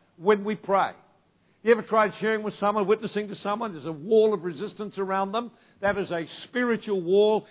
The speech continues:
It's a blindness around their mind and heart. Prayer is one way of breaking that wall down. Prayer is one way of opening up hearts. I don't think we'll see souls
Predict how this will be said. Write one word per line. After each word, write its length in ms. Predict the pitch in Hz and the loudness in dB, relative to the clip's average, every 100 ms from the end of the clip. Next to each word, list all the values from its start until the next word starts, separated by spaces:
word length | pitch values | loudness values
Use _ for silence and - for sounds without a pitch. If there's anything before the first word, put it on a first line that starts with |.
| - | -10
It's 180 | - 170 | -8 -6
a 40 | 170 | -10
blindness 640 | - 196 220 233 226 180 | -4 -2 0 -2 -4 -4
around 320 | 190 202 196 | -2 -2 -2
their 80 | 185 | -4
mind 320 | 175 202 202 | -2 0 -2
and 120 | 196 | -4
heart. 300 | 160 190 190 - - _ | 2 4 4 0 -18 _
Prayer 560 | - 202 233 175 185 - - | -2 2 2 2 0 -4 -8
is 160 | 196 - | -12 -2
one 240 | 202 208 | 2 2
way 140 | 180 170 | 2 -2
of 60 | |
breaking 320 | 139 170 175 165 | 0 -2 -2 -10
that 160 | 165 | -10
wall 220 | 156 170 156 | -6 -6 -4
down. 320 | 151 120 98 _ _ - | -6 -8 -12 _ _ 0
Prayer 340 | 214 247 175 | 4 6 4
is 160 | 160 175 | 0 -4
one 240 | 151 202 180 | 2 2 2
way 140 | 165 | -4
of 120 | 180 160 | -6 -6
opening 320 | 196 180 170 | -8 -10 -12
up 140 | 156 | -12
hearts. 400 | - 165 120 - - _ _ _ | -6 -4 -4 -8 -20 _ _ _
I 120 | 180 214 | 2 4
don't 220 | 240 208 | 2 -2
think 160 | 226 208 | -6 -2
we'll 160 | 185 160 | -2 -2
see 280 | 214 190 185 175 | -2 0 -2 2
souls 260 | 196 190 | 2 2